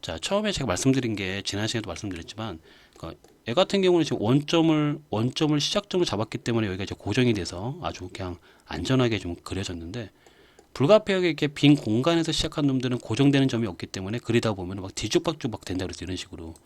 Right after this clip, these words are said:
이런 식으로, 그쵸? 자, 그래서 한 점은 반드시 고정되어 있는 게 좋다. 한 점 또는 한 선은 고정되어 있는 게 좋다라고 말씀드렸어요. 그래서 고정하는 방법은 여기 있습니다.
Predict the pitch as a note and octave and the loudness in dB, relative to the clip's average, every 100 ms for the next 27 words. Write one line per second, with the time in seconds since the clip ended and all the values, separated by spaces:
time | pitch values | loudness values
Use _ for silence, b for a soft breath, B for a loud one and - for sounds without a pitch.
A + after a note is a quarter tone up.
0 | b b b F#2 F#2 F2 E2+ F#2 - G3 | b b b -10 -8 -8 -10 -10 -8 -8
1 | b b b b b - C3+ B2 A#2 - | b b b b b -18 -8 -4 -4 -4
2 | G#3 - G#2+ B2+ F#2 - - G2 G2 G#2+ | -4 -4 -2 -2 -4 -8 -10 -8 -6 -8
3 | - - G#2+ F#3 E3+ D3+ D3 C3+ - - | -10 -4 0 0 2 2 2 0 -6 -6
4 | - - B B B B B B B - | -4 -4 B B B B B B B 0
5 | D#3+ C#3+ F2+ - C#3+ C#3 E3+ D#3+ - F3+ | 2 2 -4 -4 -2 -2 -2 -2 -2 0
6 | D3+ C#3 - - C3 C#3 B2+ A2 B2+ - | 0 -2 -8 -4 0 2 2 -2 -4 -8
7 | - G#2+ F2+ D#2 - F#2 G2 A2 - D#2+ | -10 -8 -8 -10 -12 -12 -10 -10 -10 -12
8 | E2+ - F#2+ C3 F2 - B B B B | -12 -14 -6 -4 -4 -10 B B B B
9 | B - F#2+ D#3 F3+ F3 A#2 F2+ G#2 F2 | B -12 -2 4 4 2 -2 -6 -6 -8
10 | F2+ - D2+ D#2 F#2+ | -8 -10 -12 -14 -16